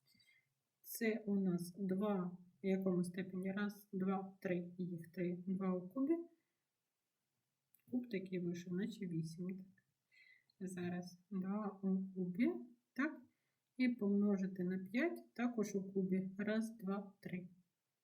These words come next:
Так, це четверте, переходимо до п'ятого. Так. П'яте, це у нас дев'яносто дев'ять. Так, ну, бачимо, що ми можемо відразу на одинадцять, так?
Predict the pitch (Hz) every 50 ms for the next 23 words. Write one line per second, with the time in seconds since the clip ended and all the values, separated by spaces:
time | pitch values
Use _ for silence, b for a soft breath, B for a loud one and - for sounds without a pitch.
0 | _ _ _ _ _ _ _ _ _ _ _ _ _ _ _ _ _ _ _ -
1 | 202 185 190 - - 233 240 220 - - - 269 311 302 - - - - - 190
2 | 190 - - 226 214 220 208 190 190 190 190 190 - 185 185 185 185 208 208 214
3 | 208 208 - _ _ _ _ _ _ _ _ _ _ _ _ _ _ _ _ _
4 | _ _ _ _ 208 202 190 185 185 180 - - - _ _ _ _ _ _ _
5 | _ _ _ _ _ _ _ _ _ _ _ _ _ _ _ _ _ _ _ _
6 | _ _ _ _ _ _ _ _ - - 190 202 226 247 294 - - 330 339 339
7 | 339 - - - _ _ - - 220 220 226 240 240 240 233 - 202 196 190 196
8 | 208 220 - - - 190 185 190 175 175 175 175 180 - - - _ _ _ _
9 | _ _ _ _ _ _ b b b b b b b b b b b _ _ _
10 | _ - 185 175 175 - 185 190 202 208 202 - - 190 185 180 185 175 170 175
11 | - - 190 185 180 180 190 - - - 190 190 190 190 185 180 180 180 180 185
12 | 185 185 185 180 185 185 180 185 190 185 175 180 180 185 185 185 185 190 185 196
13 | 214 240 294 349 349 - - 240 - - - 240 262 -